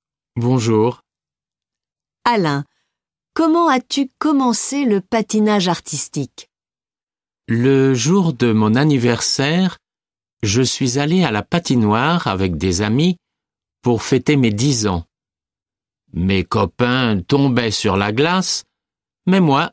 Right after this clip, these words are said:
Speaker 1: j'ai trouvé ça si facile.
Speaker 2: Alors, ce jour-là a été important pour toi ?
Speaker 1: Oui, à la patinoire, j'ai eu la chance de rencontrer Daniel,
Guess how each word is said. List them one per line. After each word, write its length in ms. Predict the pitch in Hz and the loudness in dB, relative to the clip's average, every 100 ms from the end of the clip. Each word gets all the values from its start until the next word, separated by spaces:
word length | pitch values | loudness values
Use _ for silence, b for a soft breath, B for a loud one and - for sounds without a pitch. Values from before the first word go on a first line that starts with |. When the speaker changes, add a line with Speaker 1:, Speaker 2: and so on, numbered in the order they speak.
| _ _ _ _ | _ _ _ _
Speaker 1:
j'ai 340 | 131 120 143 151 | -2 0 2 0
trouvé 380 | - 147 143 135 | 0 0 2 0
ça 340 | - 190 175 | 0 0 0
si 320 | - - 208 | -2 -4 -4
facile. 680 | 180 143 - 101 87 80 80 _ _ _ _ _ _ _ _ _ - | -2 -2 -2 -2 -2 -4 -6 _ _ _ _ _ _ _ _ _ -6
Speaker 2:
Alors, 640 | 175 170 175 170 160 143 - | -2 0 2 2 0 -4 -8
ce 240 | - 196 | -4 -2
jour-là 640 | 165 180 170 202 254 202 - - | 0 0 2 2 2 0 -6 -6
a 120 | 160 | -2
été 340 | 165 165 - 170 | -2 -2 -2 -2
important 600 | 156 208 - - 277 226 | 0 -2 -4 -4 -4 -4
pour 220 | - 156 | -6 -8
toi ? 300 | - 165 143 - _ _ _ _ - | -2 -2 -2 -8 _ _ _ _ -8
Speaker 1:
Oui, 340 | 92 113 165 - _ _ _ _ _ | 0 0 0 -4 _ _ _ _ _
à 260 | 120 117 104 | -4 -2 0
la 160 | 101 104 | 0 -2
patinoire, 800 | 165 165 165 175 202 214 196 - _ _ _ _ - | -4 -2 0 2 2 2 -2 -8 _ _ _ _ -4
j'ai 220 | 110 147 | 0 2
eu 120 | 175 | 4
la 180 | 156 151 | 2 0
chance 440 | - 208 202 170 | -2 0 0 0
de 100 | 110 | -2
rencontrer 600 | 117 139 139 147 139 175 156 | 0 0 0 -2 -2 -2 0
Daniel, 720 | 120 143 120 107 104 95 | 0 0 0 0 -2 -4